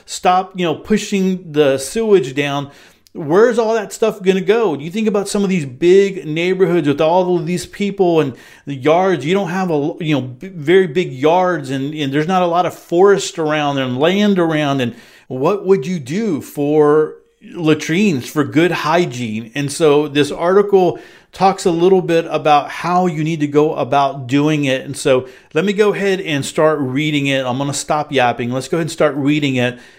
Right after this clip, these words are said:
And, uh, I'll make a little com-, a little few comments here and there. And, uh, I wanna point you to a resource that I found that I thought was interesting, and you can download it. It's a free download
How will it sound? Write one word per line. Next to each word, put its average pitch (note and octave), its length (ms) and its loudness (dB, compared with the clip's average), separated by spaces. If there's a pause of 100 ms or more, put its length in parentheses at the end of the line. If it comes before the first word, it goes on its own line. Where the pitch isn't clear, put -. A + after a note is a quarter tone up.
(120)
And, C3 320 -2
uh, B2+ 140 4
I'll B2+ 80 -2
make F3 220 0
a F3+ 40 0
little F3 240 2
com-, E3 460 -2
a - 20 -2
little E3+ 240 4
few F3+ 160 -4
comments D#3 500 -4
here D#3+ 300 0
and C3+ 320 -4
there. C3+ 380 0 (240)
And, B2+ 320 -4
uh, B2 200 4
I C3+ 60 0
wanna E3+ 300 2
point D#3 380 -4
you D#3 60 -6
to C#3+ 280 0
a A#2 100 6
resource B2+ 720 -2
that A#2+ 140 0
I A#2+ 100 2
found B2+ 460 -4 (280)
that D3+ 120 0
I D3+ 80 2
thought D3 240 0
was C3 180 4
interesting, B2+ 540 -4
and A#2+ 100 -2
you D3 80 -4
can B2+ 160 -4
download B2 540 2
it. A#2+ 60 0
It's A#2 120 -6
a B2 60 -6
free D#3+ 280 -8
download B2 540 0